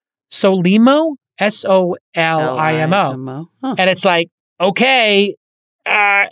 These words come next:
Speaker 1: is Amazon Basic cables and Solimo better for consumers? Of course it is. Lower prices, you know, is better until
Speaker 2: And
Speaker 1: you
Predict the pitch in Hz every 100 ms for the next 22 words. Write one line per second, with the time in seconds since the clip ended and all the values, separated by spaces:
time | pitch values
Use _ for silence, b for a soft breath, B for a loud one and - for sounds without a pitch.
0 | 214 202 175 208 262 233 240 220 160 202
1 | - 226 - 196 202 185 202 196 180 160
2 | 156 - 180 180 202 190 185 180 175 170
3 | 175 175 156 123 151 214 202 220 226 262
4 | 277 285 - 220 - 320 330 220 139 120
5 | 175 202 196 202 190 202 214 202 196 190
6 | 160 - 185 170 160 156 180 165 143 214
7 | 180 127 - _ _ _ _ _ - 180
8 | 170 214 202 190